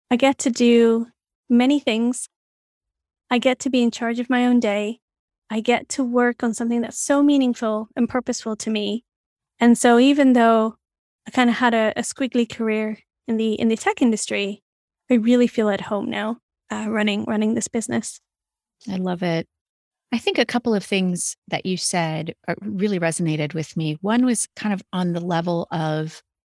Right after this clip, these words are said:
Speaker 2: these companies that you worked for doing great work, but had a very rigid idea of what roles should be.
Speaker 1: Hmm.
Speaker 2: And, you know, I think sometimes linear thinkers miss the bus on the creative aspect of the world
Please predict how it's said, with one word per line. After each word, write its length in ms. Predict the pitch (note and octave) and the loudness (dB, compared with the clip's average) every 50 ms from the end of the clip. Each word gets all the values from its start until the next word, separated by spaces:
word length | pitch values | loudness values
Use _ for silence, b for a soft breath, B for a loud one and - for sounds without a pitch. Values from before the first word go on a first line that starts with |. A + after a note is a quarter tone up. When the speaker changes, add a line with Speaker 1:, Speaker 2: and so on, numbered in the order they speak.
| _ _ _ _ - | _ _ _ _ -4
Speaker 2:
these 220 | - G3 F#3+ F#3 - | -2 -2 -2 -2 -4
companies 500 | - - G3+ F#3 - G#3 G3+ F#3 F3+ - | -4 -4 -4 -2 0 0 0 0 0 -2
that 140 | - - | -2 -4
you 140 | - F3+ E3 | -4 -4 -4
worked 280 | E3+ E3+ F#3 F#3+ - - | -2 -2 -2 -2 -4 -12
for 480 | - - - E3+ E3 D#3+ D#3+ D#3+ D#3+ | -12 -8 -6 -4 -4 -4 -4 -6 -6
doing 340 | D3+ - G#3 F#3+ F3+ E3+ E3+ | -6 -4 -2 -2 -2 -2 -4
great 300 | E3 F3 E3+ E3 - - | -4 -4 -4 -4 -4 -6
work, 540 | F3 E3+ F3+ F3+ E3 D#3 D#3 - - - - - | -6 -4 -4 -2 -2 -4 -4 -6 -8 -12 -8 -8
but 100 | G3 F#3 | -6 -6
had 200 | F3 - G3 F3+ | -4 -4 -4 -4
a 40 | E3 | -4
very 280 | E3 F#3+ F#3 F#3 F3+ E3+ | -4 -4 -2 -2 -4 -4
rigid 360 | D#3+ E3 F3 E3+ F3 F3 E3 | -4 -4 -4 -4 -4 -4 -4
idea 480 | F3 D#3+ D#3+ - F#3 E3+ D#3+ D#3+ D#3 - | -6 -6 -6 -6 -4 -4 -2 -4 -4 -4
of 160 | E3 D#3+ - | -4 -6 -4
what 240 | E3+ E3 E3+ - F#3+ | -4 -4 -4 -4 -6
roles 340 | F3+ E3 E3+ E3+ E3+ E3+ - | -6 -4 -4 -4 -4 -6 -6
should 280 | - - - F#3 D#3+ - _ - | -4 -4 -4 -4 -6 -6 _ -6
be. 360 | D3+ D3+ D3+ F3 A#3+ C#4 - _ _ _ _ _ _ _ _ - - | -6 -4 -2 -2 -4 -4 -6 _ _ _ _ _ _ _ _ -6 -2
Speaker 1:
Hmm. 220 | B3 A#3+ A#3+ A#3+ A3+ _ _ _ _ _ _ _ _ _ _ _ _ - | 0 0 0 0 -4 _ _ _ _ _ _ _ _ _ _ _ _ -2
Speaker 2:
And, 840 | F#3+ F#3 F#3 F3+ F3 F3 F3 F3 F3 F3 F3 F3 - - - - _ _ _ - | 0 0 2 2 0 0 0 0 -2 -2 -2 -4 -4 -6 -8 -10 _ _ _ 0
you 100 | C4 C4+ | 2 2
know, 180 | C4 A3 G3+ | 2 2 0
I 160 | - - G#3+ G3 | -2 -2 -4 -4
think 360 | - - G#3+ G#3+ G#3 - _ _ _ _ _ _ _ _ | -2 -2 -4 -4 -4 -8 _ _ _ _ _ _ _ _
sometimes 520 | - - - A3+ A3 - G#3+ G#3 F#3+ F3+ - | -8 -6 -2 -2 -2 -2 0 -2 -2 -2 -2
linear 360 | F#3+ F#3 F3+ F#3 F3+ F#3 F3+ | -2 -2 -2 0 -2 -2 -4
thinkers 440 | - - F#3+ F3 - F3 E3 - - | -4 -6 -6 -6 -4 -6 -6 -4 -4
miss 200 | F3 D#3 - - | -4 -4 -4 -4
the 80 | - | -4
bus 360 | D#3+ F3 E3 D#3 - - - - | -2 -2 -2 -2 -4 -6 -6 -4
on 180 | - E3+ E3 | -4 -4 -4
the 80 | E3 D#3+ | -4 -6
creative 800 | - - - F3 D#3+ D#3+ D#3+ E3 D#3+ D#3+ D#3+ D#3+ - - - _ _ _ _ _ _ - | -8 -8 -6 -4 -2 -2 0 0 -2 -2 -4 -6 -8 -12 -16 _ _ _ _ _ _ -12
aspect 500 | E3+ D#3+ - - - F3 D3+ D3 - - - | -10 -8 -8 -6 -4 -4 -4 -6 -8 -8 -6
of 200 | - D#3+ D3+ - | -6 -6 -4 -4
the 140 | E3 D#3 D#3+ | -6 -6 -4
world 420 | - E3+ E3 D#3 D3 D3 D#3+ - | -2 -2 0 0 0 -2 -2 -6